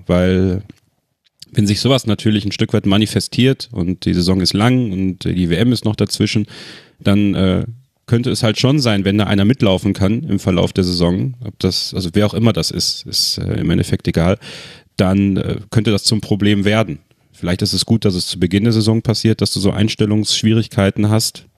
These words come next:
Ähm, vielleicht ist es eben auch der Neufindung geschuldet ein bisschen, ohne Lewandowski vorne immer noch, äh, diesen, diesen, diesen Anspielspieler nicht zu haben, der die Bälle halt auch, äh,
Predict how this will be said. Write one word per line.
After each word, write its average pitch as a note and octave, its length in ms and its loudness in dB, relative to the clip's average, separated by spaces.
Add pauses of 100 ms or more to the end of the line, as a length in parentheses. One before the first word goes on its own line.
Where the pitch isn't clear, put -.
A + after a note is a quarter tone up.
Ähm, F#2 220 -6
vielleicht E2+ 220 -4
ist G2 100 -2
es F#2 140 0
eben F#2 220 0
auch E2+ 180 -2
der F2+ 100 0
Neufindung G2+ 560 2
geschuldet G2+ 480 0
ein G#2 60 -2
bisschen, G2 340 0
ohne F2+ 200 2
Lewandowski F2+ 540 0
vorne F#2 320 0
immer G#2+ 160 2
noch, A#2 220 0 (540)
äh, G2 360 2 (380)
diesen, F#2+ 320 2
diesen, F#2+ 340 -2
diesen F#2+ 240 -6
Anspielspieler A#2 840 2
nicht A2+ 220 -2
zu G#2+ 140 2
haben, A2 260 2
der G#2 80 0
die G2 100 0
Bälle F#2+ 260 0
halt G2 180 -2
auch, F2 280 -4
äh, F#2 340 0